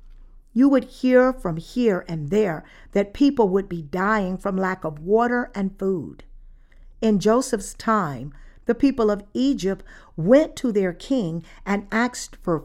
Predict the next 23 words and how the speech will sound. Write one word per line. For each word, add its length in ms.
food 460
that 220
would 160
allow 560
them 240
to 160
survive. 720
The 80
people 480
of 180
Egypt 480
mortgaged 800
their 240
lands 640
and 200
purchased 680
grain, 540
and 220
so 380
were 340
able 360
to 140
survive 680